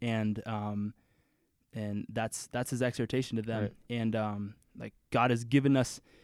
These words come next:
Speaker 1: he's given us his word. We don't have to ask, um, like, he's given us everything we, we need, um, for, for this life,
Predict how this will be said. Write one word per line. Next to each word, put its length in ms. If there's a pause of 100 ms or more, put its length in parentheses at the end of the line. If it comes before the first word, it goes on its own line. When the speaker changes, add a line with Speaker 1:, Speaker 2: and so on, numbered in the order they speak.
Speaker 1:
he's 160
given 200
us 140
his 120
word. 260
We 140
don't 160
have 200
to 160
ask, 400 (480)
um, 420 (340)
like, 140
he's 140
given 220
us 220 (120)
everything 460
we, 220 (120)
we 120
need, 400 (500)
um, 460 (460)
for, 320
for 120
this 200
life, 420